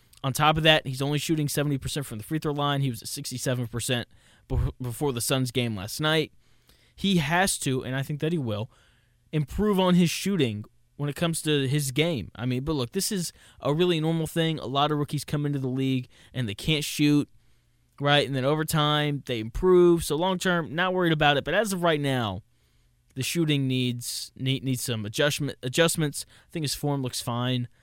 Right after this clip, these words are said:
I think he's gonna turn into, like, a totally fine shooter. The thing that I like, though, is how fearless he is in taking his jump shot, right? He came out aggressive, looking to score against the Mavs, did the same thing against the Rockets.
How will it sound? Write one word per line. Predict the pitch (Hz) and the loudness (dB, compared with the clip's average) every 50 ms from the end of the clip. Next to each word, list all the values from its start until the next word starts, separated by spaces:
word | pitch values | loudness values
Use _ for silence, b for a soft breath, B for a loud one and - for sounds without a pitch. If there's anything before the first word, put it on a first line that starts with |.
| _ _ _ | _ _ _
I | |
think | - 131 127 | -6 -4 -2
he's | 123 123 127 | -2 -2 -2
gonna | 123 117 | -2 -4
turn | 110 - 123 117 | -4 -4 -4 -4
into, | 113 110 110 113 | -4 -4 -6 -6
like, | 104 98 - 71 85 - - | -8 -8 -10 -12 -14 -14 -16
a | - | -16
totally | 113 - - - 139 139 135 123 123 120 107 104 - | -16 -14 -8 -4 -2 -2 -2 0 -2 -2 -4 -6 -8
fine | - - 117 107 104 101 101 | -8 -8 -6 -4 -4 -6 -6
shooter. | - - 95 87 71 62 - _ b b b b b b b b b - | -8 -10 -10 -12 -14 -16 -20 _ b b b b b b b b b -8
The | 147 165 | -4 -2
thing | 214 254 262 | 0 0 2
that | 247 220 175 | 4 4 4
I | 156 | 4
like, | 147 156 180 233 277 233 - | 4 4 6 4 4 4 2
though, | - 143 117 98 95 92 104 131 - _ _ _ _ _ _ _ _ _ _ _ _ _ _ _ _ _ - - | 0 0 0 0 -2 -6 -8 -10 -12 _ _ _ _ _ _ _ _ _ _ _ _ _ _ _ _ _ -12 -8
is | 135 - | -2 2
how | 190 170 147 | 2 2 2
fearless | - - - 202 208 208 190 185 165 - - | 0 -2 -4 0 0 2 2 2 0 -2 -2
he | 160 147 135 135 | -2 0 0 2
is | 131 127 123 127 - - _ _ - | 0 0 -2 -4 -8 -12 _ _ -2
in | 190 202 202 | 0 0 0
taking | 185 - 180 165 160 165 147 | 2 2 0 0 0 0 0
his | 147 143 135 - | 0 0 0 -2
jump | - 139 131 123 117 | -2 -2 -2 -2 -4
shot, | - - 117 95 90 - b b b b b b b b | -4 -6 -6 -6 -6 -10 b b b b b b b b
right? | - 123 123 | -2 -2 0
He | 127 123 | 0 2
came | - - 165 147 135 | 2 2 4 4 2
out | 120 | -2
aggressive, | 113 104 - 147 147 147 - - 165 147 135 - b b b b - | -4 -4 -2 0 0 2 2 2 0 0 0 -4 b b b b -6
looking | 135 135 - 135 | -6 -4 -2 -4
to | 123 113 | -4 -4
score | - - 135 135 127 123 | -6 -4 -2 0 0 0
against | 120 117 110 110 - | 0 -2 -4 -4 -6
the | - 107 | -6 -4
Mavs, | 113 127 147 156 160 156 156 156 151 151 - b b b b - | -2 2 2 4 4 4 4 2 0 -2 -6 b b b b -10
did | 131 123 | -8 -8
the | 110 | -6
same | 110 - - 151 156 147 | -4 -2 -2 0 0 0
thing | - 160 156 | 0 0 0
against | 151 147 151 143 - | 0 0 -2 -2 -2
the | - 135 | -4 -2
Rockets. | 131 135 131 131 127 - 143 127 - - - | 0 2 2 2 2 0 -2 -4 -4 -6 -12